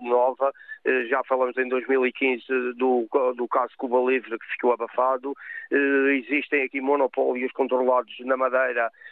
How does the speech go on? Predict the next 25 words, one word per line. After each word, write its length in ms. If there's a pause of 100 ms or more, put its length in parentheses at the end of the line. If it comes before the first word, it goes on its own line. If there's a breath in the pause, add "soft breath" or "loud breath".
(100)
onde 520
violam 580
leis, 320 (360)
a 160
lei, 200
eh, 800
europeia 440
dezanove 360
de 80
dois 160
mil 200
e 60
vinte 240
e 100
um, 120 (540 loud breath)
que 360
condiciona, 640 (100)
que 600
proíbe 460 (160)
a 40
existência 480
de 80
monopólios. 680
Nós 220
aqui 360